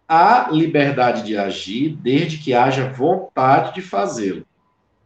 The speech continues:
Nas primeiras fases da vida, a liberdade é quase nula. Desenvolve-se e muda de objeto com o desenvolvimento das faculdades. Estando os pensamentos da criança relacionados com as necessidades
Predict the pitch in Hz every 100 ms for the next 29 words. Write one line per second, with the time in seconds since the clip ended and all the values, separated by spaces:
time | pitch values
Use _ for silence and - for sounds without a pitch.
0 | _ _ _ _ _ _ _ 107 123 127
1 | 123 120 135 127 - - 110 107 101 92
2 | 95 90 120 151 92 76 _ _ _ -
3 | 131 139 131 127 127 139 127 127 127 147
4 | 156 208 - 101 110 120 104 90 80 _
5 | _ _ _ _ _ _ _ 113 120 123
6 | 120 101 101 110 127 135 143 - 123 110
7 | 101 107 127 113 110 101 92 87 98 123
8 | 131 - 123 117 117 117 110 107 104 107
9 | 113 113 117 - 117 - 139 - - -
10 | _ _ _ _ _ _ _ _ 143 165
11 | - 190 226 208 - 151 123 131 120 123
12 | 165 - 117 117 - 110 110 110 107 107
13 | 113 117 - 120 117 143 170 - - 131
14 | 123 120 107 120 113 139 104 101 101